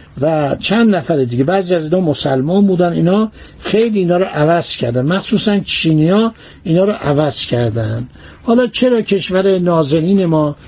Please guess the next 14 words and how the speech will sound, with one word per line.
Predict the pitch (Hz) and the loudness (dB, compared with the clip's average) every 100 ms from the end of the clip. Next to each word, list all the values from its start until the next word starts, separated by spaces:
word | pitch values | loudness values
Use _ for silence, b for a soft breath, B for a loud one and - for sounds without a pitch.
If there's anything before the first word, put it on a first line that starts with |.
| - | -2
کشور | 185 160 - 196 202 | -2 0 -2 0 0
مظلوم | 185 160 156 160 131 160 202 240 214 | 0 -2 0 0 2 4 4 4 2
ما | 180 180 180 175 B B - | 2 0 0 -4 B B -2
گرفتار | 190 180 - 185 190 | 0 0 -2 0 2
اینا | 165 135 139 | 0 0 0
شد؟ | 123 - 127 123 B B B - | -2 -2 -2 -2 B B B -2
برای | 254 269 | 0 0
اینکه | - 269 | 0 0
ما | 240 233 240 | 2 2 0
فساد | - 208 196 233 226 165 | 0 -2 0 0 0 0
داشتیم، | 143 139 - 156 | -4 -4 -2 -2
فساد | - 185 214 226 226 | 0 -2 0 0 2
دولتی | 220 202 175 165 165 - 175 | 0 2 2 2 0 0 0
داشتیم، | 131 120 - 131 | 0 -2 -8 -10